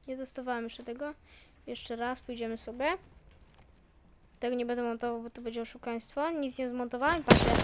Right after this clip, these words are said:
No, trochę więcej zadałem, prawda?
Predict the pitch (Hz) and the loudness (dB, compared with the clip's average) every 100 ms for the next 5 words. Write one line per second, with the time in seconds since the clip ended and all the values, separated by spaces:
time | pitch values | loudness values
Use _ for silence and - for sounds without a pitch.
0 | - - - - - - - - - - | 4 4 4 4 6 8 8 4 2 -2
1 | - - - - - - - - - - | -4 -6 -12 -16 -20 -20 -20 -20 -20 -20
2 | - - - - - 269 269 277 277 - | -10 -4 -4 -6 -2 0 4 4 4 0
3 | 226 226 226 220 233 226 262 | -10 -4 -2 -2 -4 -2 -2